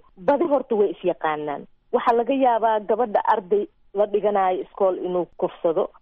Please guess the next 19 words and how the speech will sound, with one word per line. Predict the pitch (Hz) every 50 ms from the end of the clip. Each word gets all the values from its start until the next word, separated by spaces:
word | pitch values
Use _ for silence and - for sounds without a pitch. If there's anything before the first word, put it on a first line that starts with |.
| _
waxaa | - 214 - 220
laga | 226 226 220 247
yaabaa | 240 220 214 202 208 208
deriska | 190 175 175 196 247 262 - - - 196
inuu | 147 175 185 185 180
kufsado, | - - 156 - - - 180 170 196 - - _ -
waxaa | 233 277 - 247
laga | 226 233 240 254
yaabaa | 254 247 220 214 208 202 214 208 208 208
qaraabo | - - 220 220 220 226 233 262 277
iyo | - - 240 226 - - - 294
ehel | 294 220 233 214
guriga | 185 175 240 254 262 202 214
joogto | 185 147 - 214 202 196 - _ - 226 -
inay | 196 190 175
kufsadaan, | 170 - 180 165 - - 190 180 185 190 190 196 202 208 - _
waxaa | 254 240 - 285
laga | 247 254 233 254
yaabaa, | 262 247 233 220 214 202 185 202 196 190 175